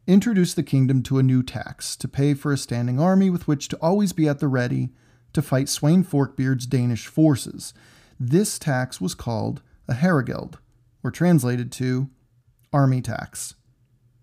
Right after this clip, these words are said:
Well, this didn't exactly mean what we might think it means today, army, navy. These are two separate but co-equal branches of a nation's military forces today, but back then, it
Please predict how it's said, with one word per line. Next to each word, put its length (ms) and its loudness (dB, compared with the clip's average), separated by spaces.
Well, 80 0
this 160 0
didn't 160 4
exactly 400 2
mean 420 10
what 160 -2
we 320 8
might 300 6
think 220 -2
it 80 -6
means 340 0
today, 720 -2
army, 400 4
navy. 520 2
These 260 4
are 80 0
two 220 0
separate 560 -2
but 240 -4
co-equal 480 -2
branches 560 -2
of 160 -6
a 40 4
nation's 440 -2
military 500 0
forces 460 -10
today, 320 -6
but 160 -10
back 240 2
then, 880 0
it 220 -6